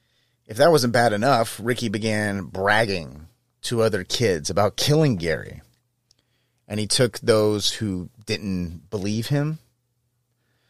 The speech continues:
to where Gary's decomposing body was in the woods. And, you know, with Jimmy. So at one point,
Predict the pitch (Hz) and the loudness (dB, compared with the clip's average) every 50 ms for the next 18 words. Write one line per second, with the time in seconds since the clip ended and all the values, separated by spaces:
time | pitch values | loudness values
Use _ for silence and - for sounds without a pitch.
0 | _ _ _ _ _ - - 117 104 104 110 101 98 98 95 95 95 98 98 - | _ _ _ _ _ -12 -8 -4 0 2 2 4 4 4 2 2 0 -2 -4 -8
1 | _ _ - - _ _ _ _ _ _ - 98 - 104 98 95 95 95 95 95 | _ _ -20 -20 _ _ _ _ _ _ -14 -6 -2 0 0 0 0 -2 -4 -4
2 | 90 82 - - - - _ _ _ _ _ _ _ - 104 101 101 - 98 92 | -6 -6 -6 -6 -8 -8 _ _ _ _ _ _ _ -8 -8 -8 -6 -8 -8 -8
3 | 87 - 98 95 95 85 95 95 92 80 85 85 87 90 87 78 76 87 104 95 | -4 -2 -2 -2 -2 -2 -4 -6 -6 -4 -4 -4 -4 -4 -6 -4 -2 0 0 2
4 | 71 64 64 67 - - - - - - 76 73 67 71 104 101 69 - - - | 0 -2 -6 -8 -8 -8 -10 -12 -14 -14 -12 -10 -6 -2 -2 -2 -2 -2 -6 -12
5 | - - - - _ _ _ _ _ _ _ _ _ _ _ _ _ _ _ _ | -12 -12 -12 -14 _ _ _ _ _ _ _ _ _ _ _ _ _ _ _ _
6 | _ _ _ _ _ _ _ _ _ _ _ _ _ _ - - - _ _ _ | _ _ _ _ _ _ _ _ _ _ _ _ _ _ -20 -20 -20 _ _ _
7 | _ _ _ _ _ _ _ _ _ _ _ _ _ - 85 92 87 - - 98 | _ _ _ _ _ _ _ _ _ _ _ _ _ -10 -8 -8 -8 -6 -6 -6
8 | 101 90 73 73 90 110 110 - 92 95 87 95 117 127 - - - - _ _ | -6 -6 -4 -2 0 -2 -2 -2 -4 -8 -6 -6 -6 -6 -8 -14 -18 -20 _ _
9 | _ _ _ _ _ _ _ _ _ _ _ _ _ _ _ _ _ _ _ _ | _ _ _ _ _ _ _ _ _ _ _ _ _ _ _ _ _ _ _ _
10 | _ _ _ _ _ _ _ _ _ _ _ _ _ _ _ _ _ _ _ _ | _ _ _ _ _ _ _ _ _ _ _ _ _ _ _ _ _ _ _ _
11 | _ _ _ _ _ _ _ _ _ _ _ _ _ _ - - - - 113 104 | _ _ _ _ _ _ _ _ _ _ _ _ _ _ -10 -2 0 2 2 2
12 | 101 101 123 131 123 - - 107 98 92 - | 2 2 2 0 0 -2 -2 -2 -2 -2 -6